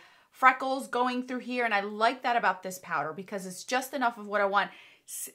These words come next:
especially now that we're in the winter time. I don't want anything to look dry and cakey, so this is gonna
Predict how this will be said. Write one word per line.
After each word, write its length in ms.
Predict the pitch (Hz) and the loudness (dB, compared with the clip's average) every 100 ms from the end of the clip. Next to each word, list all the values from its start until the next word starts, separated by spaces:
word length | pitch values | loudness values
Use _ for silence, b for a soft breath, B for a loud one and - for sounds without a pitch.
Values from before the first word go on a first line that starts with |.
| - | -4
especially 880 | 214 - - - 262 254 - 269 262 | -4 -4 -8 2 2 2 -6 -6 -4
now 220 | 233 214 | 0 0
that 100 | 208 | 0
we're 120 | 202 | -2
in 80 | 202 | -4
the 80 | 190 | -6
winter 200 | 185 175 | -6 -8
time. 280 | - 131 - | -8 -8 -8
I 80 | |
don't 220 | 175 208 233 | -8 -6 -2
want 120 | 247 | -2
anything 360 | 240 233 233 | -2 -4 -6
to 80 | 208 | -6
look 240 | 190 196 160 | -4 -6 -6
dry 240 | 185 180 | 0 0
and 160 | 185 180 | 0 -8
cakey, 360 | 202 190 214 | -10 -10 -12
so 180 | 208 185 160 | -10 -12 -6
this 180 | 208 247 | -4 -4
is 160 | 320 - | -6 -6
gonna 340 | 262 233 196 | -2 0 -2